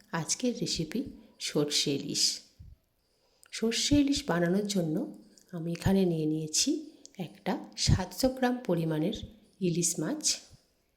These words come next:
ইলিশ মাছটাকে আমি ভালো করে প্রথমে ধুয়ে নিয়ে তারপর এইরকম পিস করে কেটে নিয়েছি। এখানে ইলিশ মাছের মাথাটা আমি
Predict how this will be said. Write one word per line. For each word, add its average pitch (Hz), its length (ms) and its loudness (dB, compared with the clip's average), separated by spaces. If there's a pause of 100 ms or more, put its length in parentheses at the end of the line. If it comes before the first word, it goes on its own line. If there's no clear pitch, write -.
(2750)
ইলিশ 233 320 2
মাছটাকে 185 480 -2
আমি 170 160 2
ভালো 165 320 -2
করে 170 240 0 (720)
প্রথমে 202 400 2
ধুয়ে 170 380 2
নিয়ে 160 240 2 (320)
তারপর 160 380 -2 (160)
এইরকম 170 540 -4
পিস 160 240 -2
করে - 260 -4 (380)
কেটে 160 280 -2
নিয়েছি। - 380 0 (540)
এখানে 240 340 2
ইলিশ 190 320 2
মাছের 214 300 0
মাথাটা 196 460 0
আমি 185 220 2